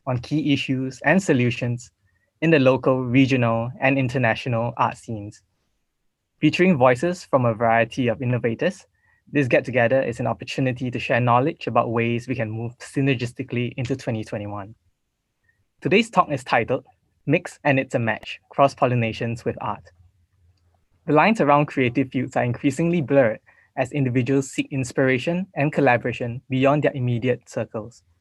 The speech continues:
to music, theater, film, and writing.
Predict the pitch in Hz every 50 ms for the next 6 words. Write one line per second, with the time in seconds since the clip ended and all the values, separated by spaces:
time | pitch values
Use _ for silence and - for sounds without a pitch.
0 | _ _ _ _ _ _ _ - - 131 120 135 151 151 135 156 160 - - _
1 | _ _ _ - 143 147 143 139 - 156 139 135 135 165 175 _ _ _ - 139
2 | 123 123 123 120 123 139 - 139 131 123 120 117 107 107 104 - 110 107 107